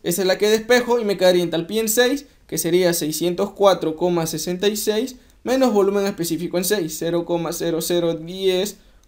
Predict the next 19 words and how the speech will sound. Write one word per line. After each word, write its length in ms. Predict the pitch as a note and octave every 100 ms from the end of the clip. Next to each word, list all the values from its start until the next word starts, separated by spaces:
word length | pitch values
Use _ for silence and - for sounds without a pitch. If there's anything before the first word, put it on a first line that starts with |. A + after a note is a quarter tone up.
| -
ochenta 440 | D3+ - E3+ E3+
y 60 | F#3+
cuatro 600 | - G#3+ G#3 G#3 A#3+ A#3+
por 180 | G3+ G3+
la 140 | G3+
presión 340 | D#3+ D3+ E3+
en 80 | F3
seis 340 | F3+ G#3+ A#3 G#3+
menos 280 | G3+ G#3
la 120 | G3 E3
presión 260 | D3+ D#3
en 80 | D#3+
siete. 240 | G#3 -
Nuevamente, 680 | D#3+ F#3+ G#3 A#3 A3+ C#3 E3
esto 240 | F3 F3+ A3
lo 100 | G3
dejo 240 | E3 F#3
en 120 | G3
kilopascales. 760 | - D#3+ D#3 D#3 F3+ C#4 B3